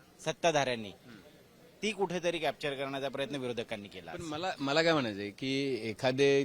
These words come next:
Speaker 2: तीन चार आमदार मिळून जर एखाद्या चार्टर प्लेननी आले तर काय बिघडलं? बिघडलं कुठे? का बरं एवढा गजब का झाला त्याचा?
Speaker 1: नाही, नाही, गजब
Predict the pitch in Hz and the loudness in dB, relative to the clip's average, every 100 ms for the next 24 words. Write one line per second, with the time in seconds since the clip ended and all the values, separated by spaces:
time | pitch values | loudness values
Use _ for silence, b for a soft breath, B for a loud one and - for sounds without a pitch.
0 | - 120 123 135 127 123 131 127 127 123 | 2 -2 2 4 4 2 2 2 0 0
1 | 127 123 120 123 117 123 104 113 120 120 | 2 2 2 -2 2 2 0 -4 -2 -2
2 | 123 110 107 131 185 214 170 160 139 135 | 0 -2 -4 2 4 6 4 4 4 2
3 | 160 190 160 123 95 - 151 185 190 170 | 4 4 2 -2 -4 0 2 4 4 4
4 | 156 143 160 135 127 139 170 175 143 107 | 4 4 4 4 2 4 4 4 4 4
5 | 98 87 85 - - B B B - 165 | 0 -6 -12 -16 -20 B B B -12 -6
6 | 202 139 - - 95 98 - 95 123 120 | -6 -6 -12 -20 -20 -20 -16 -8 -6 -2